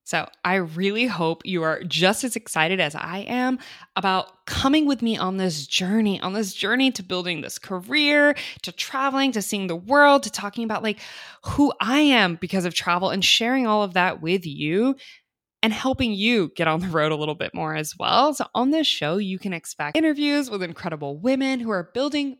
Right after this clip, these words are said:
businesses to allow them prioritize what they wanna do with life. You can expect some solo episodes from me where,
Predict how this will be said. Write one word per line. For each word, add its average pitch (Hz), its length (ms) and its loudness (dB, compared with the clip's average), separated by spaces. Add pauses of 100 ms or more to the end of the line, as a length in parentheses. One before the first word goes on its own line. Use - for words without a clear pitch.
(140)
businesses 196 540 -4
to 175 180 -12
allow 165 320 -4
them 254 180 -4
prioritize 180 560 -4
what 151 320 -8
they 165 220 -2
wanna 208 280 -4
do 190 140 -6
with 185 160 -6
life. 151 380 -8 (320)
You 175 80 -10
can 156 120 -12
expect - 320 -20
some 175 120 -20
solo 320 320 0
episodes 269 600 -2
from 156 180 -10
me 277 240 0
where, 185 280 -2